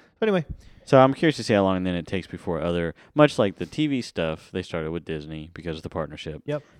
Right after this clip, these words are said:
Speaker 2: And I'm curious to see how long until the other
Speaker 1: Oh, it,
Speaker 2: companies
Speaker 1: it'll,
Speaker 2: go, "You
Speaker 1: it'll
Speaker 2: know what? Movie Link's not making us any money."
Speaker 1: The, yeah, yeah. And then they'll, they'll all start trolling their stuff over there, except for Sony.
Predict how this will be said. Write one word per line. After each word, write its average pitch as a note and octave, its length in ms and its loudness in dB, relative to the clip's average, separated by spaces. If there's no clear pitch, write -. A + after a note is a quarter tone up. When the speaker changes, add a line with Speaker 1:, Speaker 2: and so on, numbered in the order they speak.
Speaker 2:
And F2+ 80 -6
I'm E2 140 -6
curious F2 240 -6
to E2 80 -12
see F2+ 140 -6
how E2 160 -4
long D#2+ 160 -6
until D#2+ 180 -8
the D#2+ 100 -2
other E2 280 -2
Speaker 1:
Oh, B2+ 140 -6
it, C3+ 200 -6
Speaker 2:
companies A2+ 400 4
Speaker 1:
it'll, F#2 120 4
Speaker 2:
go, F#2 40 4
"You G#2 60 0
Speaker 1:
it'll A#2+ 60 2
Speaker 2:
know C3+ 80 8
what? D3+ 180 8
Movie F3 260 4
Link's A#2+ 260 2
not B2 160 0
making B2 300 -2
us G2+ 140 -2
any G2+ 140 0
money." G2+ 380 -2
Speaker 1:
The, C#3+ 120 -14
yeah, B2+ 340 -18
yeah. A#2 240 -20
And B2 160 -6
then A#2+ 120 -4
they'll, A#2+ 320 -4
they'll A#2+ 200 -4
all A#2 200 -6
start A#2 260 -6
trolling A#2+ 260 -4
their A#2 120 -4
stuff A#2 240 -8
over A2+ 100 -2
there, A2+ 120 -2
except B2 240 -4
for C3 80 -6
Sony. A2+ 360 -6